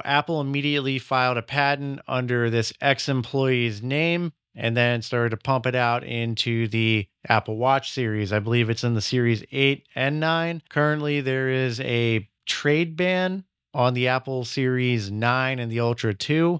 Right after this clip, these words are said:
'cause these are the two most recent and the two being sold brand new with the technology in it. The way Apple went about doing this is obviously not good, but even more importantly, when they got this employee over,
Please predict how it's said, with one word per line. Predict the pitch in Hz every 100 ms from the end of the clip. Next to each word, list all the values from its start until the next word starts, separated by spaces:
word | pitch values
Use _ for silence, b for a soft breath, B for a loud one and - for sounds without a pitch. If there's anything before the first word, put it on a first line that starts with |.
| _
'cause | 107 110
these | 120 110
are |
the | 107 113 110 95 -
two | 165 151
most | 147 139 127 -
recent | 120 139 131 143 139
and | 131 117
the | 110
two | - 139 131
being | 123 127 113
sold | - 131 123 107
brand | 120 123 120 117
new | 127 135 131
with | 117 120 120
the |
technology | - 123 - 120 117 113 107 120
in | 139
it. | 104 - _ -
The |
way | 131 180 151
Apple | 143 143
went | 135 135
about | 123 117 113 113
doing | 147 156 123
this | 117 -
is | 104
obviously | 113 110 110 110 113 110
not | 107 98
good, | 101 131 123 113 101
but | 104 - -
even | 170 165
more | 151 143 131
importantly, | 117 143 139 123 120
when | 117 113
they | 110
got | 117 123
this | 120 113
employee | 117 - 131 120 113 117
over, | 143 143 170 165